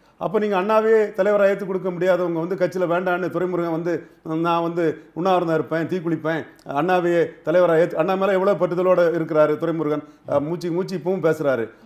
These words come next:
அப்போ அன்னைக்கு சொல்லியிருக்கணும்ல, அன்னைக்கு எங்க போனார் துரைமுருகன்? திமுகல இருந்தாரா? அதுக்கு பிறகு தான் வந்து திமுகல சேர்ந்தாரா? "நான் தீக்குளிச்சு சாவேன்,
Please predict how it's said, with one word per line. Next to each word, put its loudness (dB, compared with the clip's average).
அப்போ 4
அன்னைக்கு 2
சொல்லியிருக்கணும்ல, -2
அன்னைக்கு 2
எங்க 2
போனார் 2
துரைமுருகன்? -4
திமுகல 0
இருந்தாரா? 0
அதுக்கு 0
பிறகு 6
தான் 2
வந்து -6
திமுகல 0
சேர்ந்தாரா? 0
"நான் 0
தீக்குளிச்சு -6
சாவேன், 2